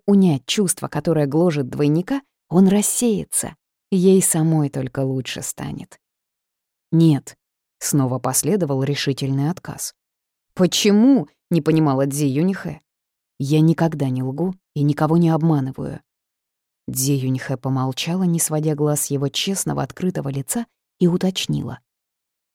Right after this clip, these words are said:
«А если это ложь во благо?» «Лжи во благо не бывает», — непреклонно заявил Чан И,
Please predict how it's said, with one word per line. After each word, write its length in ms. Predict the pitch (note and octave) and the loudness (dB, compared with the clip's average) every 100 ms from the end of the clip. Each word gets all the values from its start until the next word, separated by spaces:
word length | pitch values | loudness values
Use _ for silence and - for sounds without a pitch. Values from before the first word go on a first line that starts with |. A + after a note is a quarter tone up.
| _ - | _ 2
«А 120 | G3 | 4
если 320 | A3 A#3+ F#3+ | 6 4 4
это 200 | D3+ D3 | 2 2
ложь 280 | C#3+ D3+ - | 2 2 0
во 160 | D3 C3 | -2 -2
благо?» 380 | C3 B2+ C#3 G3 _ _ _ _ _ | -2 -4 -6 -10 _ _ _ _ _
«Лжи 380 | D3+ D#3+ D#3+ E3+ | 4 4 4 4
во 120 | D3 | 2
благо 340 | C3 F3+ F3 C#3+ | 4 2 4 4
не 140 | C#3+ | 4
бывает», — 540 | D3+ E3 F#3+ C#3 - - _ _ - | 4 2 0 -2 -8 -20 _ _ -2
непреклонно 720 | D3 C3+ D3 - C#3 C3 C3+ | 0 2 -2 -2 -2 0 0
заявил 440 | C3+ C3+ C3 C3 | 0 0 0 -2
Чан 300 | B2+ - C3 C3+ | -4 -6 -4 -4
И, 180 | G3+ A3 | -4 -6